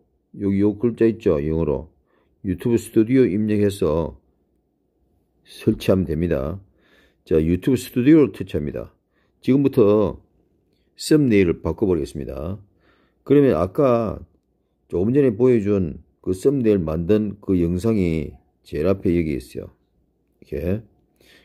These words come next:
요것을 터치를 합니다. 터치를 하면 현재 여기 보시면은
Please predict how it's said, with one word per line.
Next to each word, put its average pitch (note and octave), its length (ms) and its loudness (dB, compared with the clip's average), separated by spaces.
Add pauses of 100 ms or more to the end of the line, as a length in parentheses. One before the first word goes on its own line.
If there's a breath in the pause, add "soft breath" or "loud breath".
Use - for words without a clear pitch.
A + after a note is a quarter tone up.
(160)
요것을 A#2+ 600 4 (240)
터치를 - 360 -10
합니다. D2+ 520 -8 (1080 soft breath)
터치를 C#3+ 360 0
하면 B2 220 0
현재 G2 720 2 (880)
여기 B2 160 2
보시면은 A#2 680 0